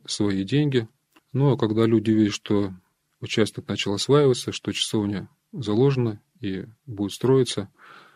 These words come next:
надеемся, что найдутся спонсоры, благотворители, которые помогут нам ее возвести.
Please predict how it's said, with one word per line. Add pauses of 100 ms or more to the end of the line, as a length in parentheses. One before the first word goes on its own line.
(120)
надеемся,
что
найдутся
спонсоры, (340)
благотворители,
которые
помогут
нам
ее (180)
возвести.